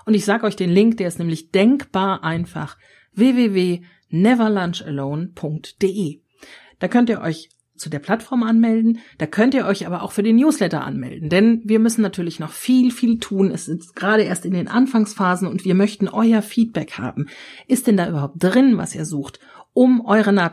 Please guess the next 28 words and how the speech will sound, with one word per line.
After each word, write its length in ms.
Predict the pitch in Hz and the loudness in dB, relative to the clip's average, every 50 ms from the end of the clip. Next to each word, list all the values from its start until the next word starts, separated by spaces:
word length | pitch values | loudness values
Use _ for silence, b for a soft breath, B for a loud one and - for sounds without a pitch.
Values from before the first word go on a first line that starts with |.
| - - | -4 -2
Art 400 | 180 196 208 - - - - - | -2 -2 -2 -4 -8 -10 -10 -10
des 160 | 151 - - | -8 -2 0
Netzwerkens 600 | 170 185 190 - - - 190 - - - 180 - | 0 0 0 -2 -6 -10 -12 -12 -10 -10 -12 -10
überhaupt 360 | - 185 156 147 156 - - | -10 -10 -10 -10 -10 -8 -4
umzusetzen? 720 | 196 196 185 175 - 175 - - 139 - - - - - _ _ b b b b b b b b b b b b b _ _ _ _ _ _ | 0 0 0 0 -4 -8 -14 -14 -16 -18 -18 -20 -20 -20 _ _ b b b b b b b b b b b b b _ _ _ _ _ _
Was 100 | 233 233 | -2 0
gibt 160 | 349 349 - | 0 0 2
es 120 | 349 302 320 | 0 0 2
denn 140 | 262 202 180 | 2 0 2
da 80 | 160 | 0
jetzt? 360 | 151 147 - - - - B B B _ - | -2 -4 -8 -12 -16 -18 B B B _ 2
Also 240 | 240 262 233 220 | 2 4 4 2
ich 180 | 156 175 - 196 | 0 -2 -2 -6
habe 140 | 196 - - | -6 -6 -8
als 160 | 160 - - | -4 0 0
Nutzer 300 | 262 320 320 320 277 233 | 0 0 0 0 2 2
die 120 | 220 208 | 4 4
Möglichkeit, 640 | 196 190 202 202 208 196 - - - 175 170 165 - | 6 4 4 2 0 -4 -10 -6 -4 -4 -4 -2 -2
da 140 | 180 165 170 | -2 -2 -2
ein 180 | 170 170 151 147 | -4 -4 -6 -8
Profil 560 | - - - - - - 262 277 311 311 302 B B B B B B _ | -10 -14 -14 -8 -4 -2 0 2 2 0 0 B B B B B B _
einzustellen. 720 | 196 202 254 294 285 - 254 - - 233 226 233 233 233 233 | 0 0 0 0 0 -2 -4 -2 0 0 2 2 4 2 2
Das 160 | 208 185 - | 0 0 -4
geht 160 | - 196 185 - | -6 -6 -6 -6
über 180 | 190 170 156 | -6 -6 -4
die 120 | 160 156 151 | -4 -6 -6
Social-Media-Kanäle, 1900 | 160 - - - - - 175 208 240 226 - - 196 175 175 175 185 233 294 285 262 240 240 226 226 - 220 214 208 208 214 220 220 214 208 196 190 170 | -8 -12 -18 -20 -12 -6 -4 -4 -4 -4 -4 -4 -2 -2 0 0 0 0 2 2 0 0 0 -2 -4 -4 0 2 4 4 4 4 4 2 2 0 -2 -2
also 320 | - 156 160 165 160 - | -6 -8 -8 -8 -10 -12